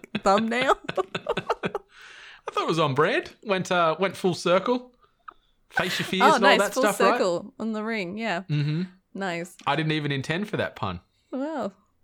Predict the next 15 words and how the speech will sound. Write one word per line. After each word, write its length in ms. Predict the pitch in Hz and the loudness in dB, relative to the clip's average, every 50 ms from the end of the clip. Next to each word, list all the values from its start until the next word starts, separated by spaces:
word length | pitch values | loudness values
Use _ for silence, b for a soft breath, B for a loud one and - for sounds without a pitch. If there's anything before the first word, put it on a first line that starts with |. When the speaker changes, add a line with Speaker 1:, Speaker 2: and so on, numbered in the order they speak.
| _ _ _ _ _ | _ _ _ _ _
Speaker 1:
great. 380 | - 226 233 247 220 180 - _ _ - | -4 -2 -2 0 -2 -4 -6 _ _ -6
Thank 220 | 247 240 233 - | -4 -4 -4 -6
you 40 | 262 | -8
for 120 | 262 247 | -6 -6
traumatizing 720 | 214 - 240 226 247 277 - - 185 170 165 180 190 180 170 | -6 -4 -4 -2 -2 -2 -4 -4 -4 -4 -4 -6 -8 -10 -10
me. 260 | - - - 196 - _ _ - | -10 -10 -12 -12 -14 _ _ -6
I 60 | 226 | -4
didn't 220 | 247 233 175 170 | -2 -2 -4 -4
traumatize 400 | - 190 165 175 180 170 165 175 | -4 -4 -4 -2 -2 -2 -4 -4
me, 120 | 180 180 175 | -4 -6 -6
but 60 | 175 | -6
I'm 80 | 180 202 | -6 -6
like, 160 | 202 - - | -8 -8 -8
"That 160 | - 453 - _ _ _ - _ _ _ _ _ _ | -8 -10 -10 _ _ _ -20 _ _ _ _ _ _
bastard." 640 | - 175 175 175 175 - - - - - - 220 226 | -14 -12 -12 -12 -12 -14 -14 -14 -10 -6 -4 -2 -2